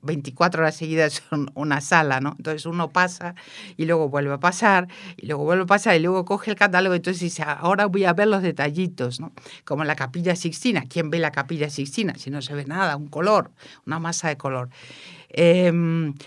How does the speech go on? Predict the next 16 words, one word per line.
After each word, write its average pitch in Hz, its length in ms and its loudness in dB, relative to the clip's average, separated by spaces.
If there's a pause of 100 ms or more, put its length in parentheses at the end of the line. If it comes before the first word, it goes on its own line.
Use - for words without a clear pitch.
y 202 140 2
entonces 208 260 4
<laughs> 226 500 0
no 208 140 2
hubo 202 120 6
catálogo 202 520 6
para 190 240 6
todos, 202 200 4
solo 180 280 2
para 160 200 2
los 160 140 2
famosos, 180 560 0
y 160 160 -8
yo 160 160 2
dije, 151 260 -10
"Vaya, 175 340 -2